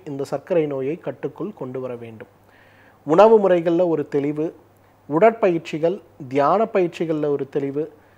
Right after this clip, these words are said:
வருடத்திற்கு ஒரு முறை ஒரு ஏழு நாட்கள் முறையான ஆயுர்வேத பஞ்சகர்ம சிகிச்சை எடுத்து உடலை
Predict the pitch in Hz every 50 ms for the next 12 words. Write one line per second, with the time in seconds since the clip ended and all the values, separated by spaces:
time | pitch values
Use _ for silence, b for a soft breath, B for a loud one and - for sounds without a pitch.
0 | b b b b b 143 143 160 196 220 254 240 247 247 214 196 - - 175 165
1 | 165 160 170 180 202 202 175 160 156 143 139 147 165 180 175 180 165 156 151 160
2 | 156 - 196 185 180 156 139 147 156 170 185 185 180 170 165 160 180 - - -
3 | 131 143 180 208 220 220 220 214 214 202 190 185 - 156 143 156 180 185 185 185
4 | 180 170 165 165 - 160 147 147 143 - 165 147 135 135 143 147 151 - - 165
5 | 170 - b b b b b b b b - 143 156 165 196 - - - 226